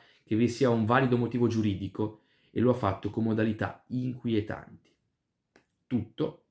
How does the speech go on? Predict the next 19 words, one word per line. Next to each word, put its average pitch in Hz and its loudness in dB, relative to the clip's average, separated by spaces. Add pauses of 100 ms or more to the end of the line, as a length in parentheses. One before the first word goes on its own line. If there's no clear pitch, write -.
(200)
sulla - -6
pelle 82 -6
del 90 -6
Milan. 78 -12 (120)
Nel 143 2
dettaglio, 85 -2 (960)
eh, 123 4
prima 156 4
lui 143 6
fa 135 -4
una 135 0
premessa 147 0
dicendo: 117 0
"Sono 123 0
milanista 123 0 (440)
da 117 2
oltre 120 2
mezzo 117 0
secolo, 131 0